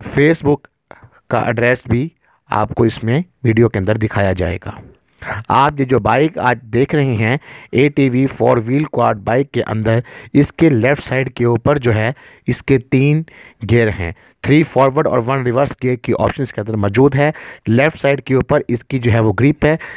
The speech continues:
जिसके अंदर हॉर्न, इंडिकेटर, फॉग लाइट और एलईडी लाइट का जो है वो ऑप्शन मौजूद है। इसके अलावा लेफ़्ट साइड के ऊपर इसके जो है हाइड्रोलिक डिस्क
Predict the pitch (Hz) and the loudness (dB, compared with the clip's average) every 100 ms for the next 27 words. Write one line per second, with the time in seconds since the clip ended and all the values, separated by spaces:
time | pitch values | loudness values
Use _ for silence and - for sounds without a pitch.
0 | - 117 135 - 127 123 139 117 101 120 | -8 0 0 2 0 2 0 0 0 2
1 | 135 156 - - 117 113 117 - 131 131 | 2 0 -6 -10 -6 -2 0 2 2 2
2 | 156 165 - _ - - - _ _ _ | 2 2 -2 _ -20 -20 -20 _ _ _
3 | _ _ _ - - 135 143 147 127 135 | _ _ _ -18 0 2 4 2 2 2
4 | 160 131 127 - 135 139 131 147 - - | 0 -2 -2 -2 -2 0 0 -2 -6 -20
5 | - - 117 131 147 - 123 131 - _ | -6 0 2 2 0 -2 0 0 -6 _
6 | _ - - - _ - 120 123 113 110 | _ -20 -20 -20 _ -2 2 2 2 0
7 | 117 - 131 123 95 95 - - - - | 0 0 -2 -2 0 -2 -4 -12 -16 -20
8 | - - 147 156 - 165 117 143 139 156 | -20 0 0 2 0 0 2 2 2 -2
9 | 113 143 165 165 156 - 139 131 - 127 | 0 -2 -2 -4 -4 -2 0 0 -2 -6
10 | - 147 131 123 117 135 - _ - - | 0 0 2 2 0 -2 -8 _ -20 -20
11 | - _ _ - 127 123 127 131 139 | -20 _ _ -4 0 2 0 -2 -4